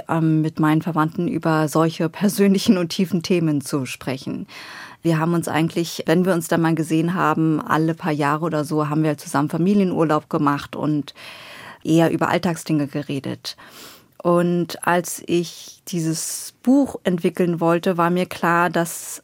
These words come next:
ich mit ihnen tiefere Interviews führen müsste. Und ich wusste, dass sehr schillernde Charaktere unter meinen Tanten und Onkel waren. Ich hatte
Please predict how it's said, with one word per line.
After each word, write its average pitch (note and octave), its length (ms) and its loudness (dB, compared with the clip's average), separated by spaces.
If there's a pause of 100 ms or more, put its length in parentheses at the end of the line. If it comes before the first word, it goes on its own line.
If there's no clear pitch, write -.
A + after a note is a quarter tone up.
(800)
ich - 220 -6
mit F3+ 260 -2
ihnen F3+ 480 0 (220)
tiefere G3 400 0
Interviews G#3 520 0
führen - 680 0
müsste. D#3+ 560 0 (100)
Und F3 520 0 (560)
ich - 200 -16
wusste, G#3 440 2
dass F#3+ 220 2
sehr G3 120 4
schillernde F#3 680 2
Charaktere G#3 600 2
unter G3 240 -2
meinen F3+ 240 0
Tanten F#3 300 -2
und - 80 -2
Onkel F#3 300 0
waren. E3+ 200 2
Ich - 220 -6
hatte G3 220 0